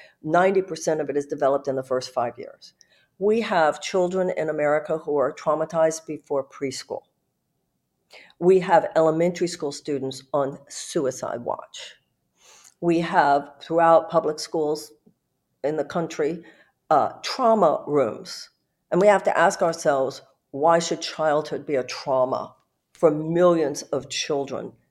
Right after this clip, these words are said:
in the richest country in the world? To me, children are the primary example of collateral, uh, due to vulture capitalism, due to this malevolent strain of capitalism, uh, that has come to dominate our,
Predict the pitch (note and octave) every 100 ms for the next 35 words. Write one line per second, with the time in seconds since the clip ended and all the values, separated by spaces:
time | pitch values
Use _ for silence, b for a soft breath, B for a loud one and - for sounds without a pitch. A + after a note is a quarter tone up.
0 | _ D3+ D3 C3+ C3+ C3 - C3 B2+ A#2
1 | A#2+ A2+ A#2+ - - B B B - G3
2 | F#3+ G3 G3 - G3 F#3 F#3 F3+ - D#3+
3 | D#3 D3 - D3 D3+ - - - F3+ F3+
4 | F3+ E3 D3+ C3+ D#3 C#3+ C#3+ C#3 E2+ -
5 | D3 - - C3 C3 C#3 C#3 B2+ - _
6 | _ _ _ _ _ _ _ - C#3 G2
7 | - D#3 D3 B2+ A#2+ B2 - - A#2 A#2
8 | - G2 - - - D3 C#3 C3+ C3+ C#3+
9 | C3 C#3+ C#3 G#2 G2 - - - D#3+ D#3
10 | A2+ - - - - G2 - - - -
11 | - - b b b D3 C#3 C#3 C#3 -
12 | C3+ C3 C3+ A#2 B2 A#2 - - C3+ G#2
13 | -